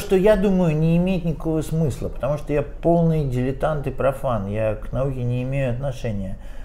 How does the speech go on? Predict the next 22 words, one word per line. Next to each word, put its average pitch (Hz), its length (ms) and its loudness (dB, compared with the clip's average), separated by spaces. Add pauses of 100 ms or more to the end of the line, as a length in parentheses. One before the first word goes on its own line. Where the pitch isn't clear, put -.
(180)
Но 151 360 2 (240)
суррогатная 160 560 2
мать — 240 280 2
это 175 400 0
живая 147 500 2
емкость 143 680 -2 (260)
для 135 200 4
выращивания 165 840 2
плода, 143 540 0 (380)
моего 139 420 4
плода, 117 520 -2 (260)
моего 143 400 6
и 165 60 6
моей 131 360 0
жены, 120 360 -2 (100)
понимаешь? 180 440 0 (840)
Э, 123 560 4 (880)
этой 135 380 6
женщине, 160 680 -2 (880)
я 135 180 8
ее 101 140 4
нахожу, 127 680 2